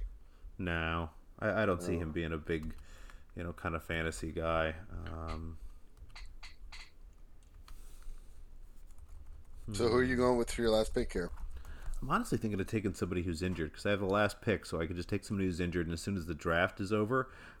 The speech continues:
Speaker 1: um, you know, kinda, kind of just
Speaker 2: Oh,
Speaker 1: basically
Speaker 2: well,
Speaker 1: put
Speaker 2: then,
Speaker 1: him on
Speaker 2: yeah,
Speaker 1: injured
Speaker 2: you
Speaker 1: reserve and pick up a free agent.
Speaker 2: Yeah, you should do that. You should take, um,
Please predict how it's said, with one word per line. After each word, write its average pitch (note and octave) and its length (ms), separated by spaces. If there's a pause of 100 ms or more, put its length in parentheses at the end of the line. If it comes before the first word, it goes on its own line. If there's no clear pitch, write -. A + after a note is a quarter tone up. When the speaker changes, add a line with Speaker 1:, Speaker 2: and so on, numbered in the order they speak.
Speaker 1:
um, E2+ 640 (1500)
you A2+ 120
know, F2 220 (220)
kinda, F2 260 (1700)
kind F#2+ 160
of E2 140
just F2+ 200
Speaker 2:
Oh, - 60
Speaker 1:
basically A#2+ 300
Speaker 2:
well, A2+ 100
Speaker 1:
put G2+ 80
Speaker 2:
then, C#3 100
Speaker 1:
him - 40
on D#3 40
Speaker 2:
yeah, D#3+ 120
Speaker 1:
injured G2 120
Speaker 2:
you F#2+ 60
Speaker 1:
reserve G2 280
and F2 120
pick G#2 120
up F#2 80
a F2 60
free F2+ 260
agent. D#2+ 320 (840)
Speaker 2:
Yeah, D3+ 200
you G#2+ 180
should - 280
do D3+ 120
that. F#2 240
You A2+ 80
should - 220
take, A2+ 280
um, G2+ 580